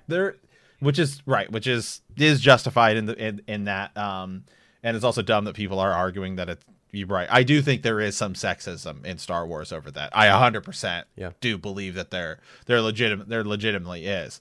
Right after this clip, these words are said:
Speaker 2: Yeah, if you have a problem with Rey as the main character, that, I have a problem with you having a problem with that. I
Speaker 1: Right.
Speaker 2: mean, like, that's
Speaker 1: Exactly.
Speaker 2: yeah.
Speaker 1: No.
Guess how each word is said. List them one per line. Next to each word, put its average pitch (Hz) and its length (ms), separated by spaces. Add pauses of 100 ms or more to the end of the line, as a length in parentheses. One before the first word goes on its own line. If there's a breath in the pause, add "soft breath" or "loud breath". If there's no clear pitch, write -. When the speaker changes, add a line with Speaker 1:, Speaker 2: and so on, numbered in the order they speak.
Speaker 2:
Yeah, 139 140
if 135 100
you 214 60
have 180 80
a - 20
problem 143 220
with 107 120
Rey 131 220
as 110 120
the 117 60
main 110 200
character, 107 380
that, 110 280
I 139 200
have 120 120
a 98 60
problem 107 340
with 107 220
you 120 100
having 110 260
a 98 60
problem 123 320
with 90 140
that. 95 180
I 147 40
Speaker 1:
Right. 135 200
Speaker 2:
mean, 110 100
like, 107 140
that's - 320
Speaker 1:
Exactly. 147 440
Speaker 2:
yeah. 95 180
Speaker 1:
No. 131 240